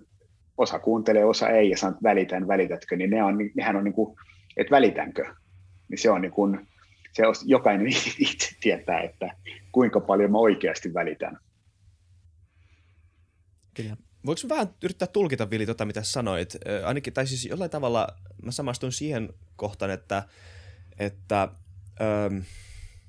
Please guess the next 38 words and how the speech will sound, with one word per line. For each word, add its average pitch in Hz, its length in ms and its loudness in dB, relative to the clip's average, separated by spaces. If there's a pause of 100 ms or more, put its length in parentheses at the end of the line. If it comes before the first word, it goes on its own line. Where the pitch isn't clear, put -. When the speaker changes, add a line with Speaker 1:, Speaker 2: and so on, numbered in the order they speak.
(1900)
Speaker 3:
tai 143 120 2
en 156 80 2
mä 165 40 -2
tiedä, 160 160 -2
mä 135 100 -2
käännän 156 320 0
ehkä 120 160 -4
sitä 127 140 -6
vähän 123 160 -2
päälailleen 82 580 2
tässä, 92 220 -6
kun 85 100 -6
mä 85 60 -6
sanon 87 240 -6
tän, 87 260 -2
mut, 85 220 -8
mut 117 120 -6
tarkoitat 151 340 -4
se - 80 -4
jotenkin 151 240 -4
se, 131 260 -2
sitä, 123 300 -2
että, 98 320 -2
että 101 280 -6
semmonen 110 280 -4
niinku 110 160 -4
haavoittuvaisuus 107 1120 -2
ja 104 80 -4
haavoittuvaisuuden 98 1120 -4
vastaanottaminen 90 1080 -4
voi 90 160 -6
tuntua 107 420 -8
niin 120 380 -6
hyvältä, 92 420 -4
että - 140 -12
se - 80 -6
on 95 100 -6
jopa, 95 460 -4